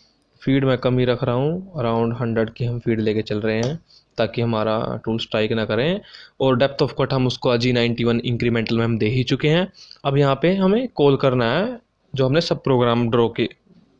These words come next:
सॉरी, वो जो बनाया था हमने सब प्रोग्राम, वो एम नाइंटी एट से वो कॉल होगा। इसको कहते हैं सब प्रोग्राम कॉल। एम नाइंटी एट के बाद हम पी एंटर करेंगे और कितने टाइम्स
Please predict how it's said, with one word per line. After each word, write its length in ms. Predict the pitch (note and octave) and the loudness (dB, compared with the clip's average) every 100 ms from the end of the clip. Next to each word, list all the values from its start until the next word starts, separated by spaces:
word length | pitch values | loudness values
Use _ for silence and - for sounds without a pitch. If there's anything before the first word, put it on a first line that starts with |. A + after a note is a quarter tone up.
| _ _ | _ _
सॉरी, 280 | - A#2 C#3+ | 0 2 4
वो 100 | E3 | 2
जो 140 | D3+ | 2
बनाया 320 | D#3 A#2+ A2+ A2+ | 2 0 2 0
था 40 | |
हमने 160 | A#2+ A#2 | 0 0
सब 180 | - | -2
प्रोग्राम, 400 | - A2+ A#2+ D#3+ F#3+ - - - - _ D3 | 0 2 2 0 -4 -16 -18 -20 -20 _ -4
वो 100 | - | 0
एम 100 | D#3 | 2
नाइंटी 320 | D#3 C#3+ C3+ | 2 2 2
एट 400 | C3+ - - B2+ | 2 0 0 -2
से 140 | - B2 | 0 0
वो 160 | D3+ G3+ - - | 2 0 -6 -4
कॉल 200 | A#2+ A2+ | 2 2
होगा। 340 | A2 G#2+ C3+ G#3 G#3+ | 2 0 0 -2 -8
इसको 180 | C3+ B2 | -4 -2
कहते 260 | A#2 - B2+ | -2 -2 -2
हैं 200 | D#3+ A3 _ _ _ _ _ - | -2 -4 _ _ _ _ _ -4
सब 200 | D3 - | -4 -2
प्रोग्राम 360 | A#2 A2 G#2+ | -2 0 -2
कॉल। 260 | G#2+ C3 E3+ D3+ | 0 0 0 -2
एम 100 | D3 | 0
नाइंटी 1080 | D3 C#3 C#3 C3+ C3+ - - C3+ C3 B2+ | 0 -2 -2 -2 -4 -6 -6 -2 -2 0
एट 100 | B2+ | -4
के 100 | - B2 | -2 0
बाद 440 | A#2 A#2 A#2+ A#2+ | 2 2 2 0
हम 380 | C3 A2+ A2+ A2 _ _ _ _ _ _ _ _ _ - _ - | -2 0 -2 -6 _ _ _ _ _ _ _ _ _ -20 _ -2
पी 100 | A#2+ | 0
एंटर 320 | A#2 A#2 A#2+ | 0 0 0
करेंगे 300 | B2 B2 D3 | 0 0 2
और 180 | D#3+ D#3+ | 2 0
कितने 240 | G#3 F#3+ F3+ | -4 0 0
टाइम्स 480 | E3 D#3 D#3 - | 2 2 2 -2